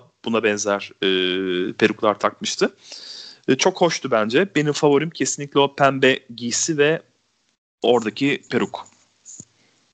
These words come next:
Sen hangisini beğendin en çok RuPaul'un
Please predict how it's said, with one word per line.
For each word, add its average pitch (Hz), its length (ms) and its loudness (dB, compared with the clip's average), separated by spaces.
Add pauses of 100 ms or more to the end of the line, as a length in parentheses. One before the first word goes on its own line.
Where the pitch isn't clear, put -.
(2250)
Sen 160 260 4
hangisini 127 400 0
beğendin 113 260 2
en 110 100 -2
çok - 300 -8
RuPaul'un 117 440 -2